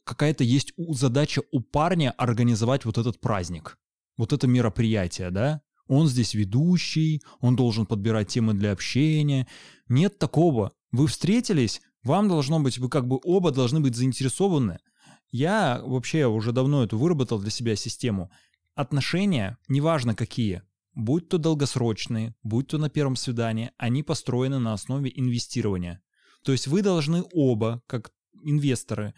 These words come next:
быть заинтересованы вот в этом активе свидания. И вы должны каждый вкладываться. Если кто-то этого делать не будет,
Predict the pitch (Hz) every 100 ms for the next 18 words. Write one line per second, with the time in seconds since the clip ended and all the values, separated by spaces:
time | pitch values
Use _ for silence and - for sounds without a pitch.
0 | _ - 127 175 151 143 139 131 - 208
1 | 202 139 101 95 _ _ - 117 123 190
2 | 143 - 123 - 156 120 98 - - 131
3 | 131 107 101 104 _ - - 151 175 170
4 | 151 165 - 175 156 143 143 131 107 90
5 | - 147 - - - 143 196 - 139 -
6 | 175 160 127 127 123 156 127 127 117 185
7 | 160 107